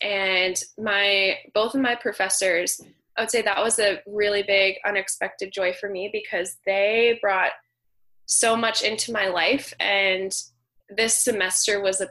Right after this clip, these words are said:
pivotal moment for me in school thus far. And from there, my, you know, my professor and I, shout out to Renee Hamill. She is the, the best person.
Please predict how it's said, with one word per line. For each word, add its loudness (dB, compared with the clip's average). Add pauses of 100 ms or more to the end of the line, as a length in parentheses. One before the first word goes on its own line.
(140)
pivotal 0 (140)
moment -2
for -2
me 0
in -4
school -2
thus 0
far. 0 (1000)
And 2
from -4
there, 2 (520)
my, 2 (220)
you 0
know, 2
my 2
professor 0
and -4
I, -4
shout -10
out -6 (160)
to -10
Renee -12 (180)
Hamill. -10 (440)
She -10
is -8 (720)
the, -6 (420)
the 0
best -2
person. -4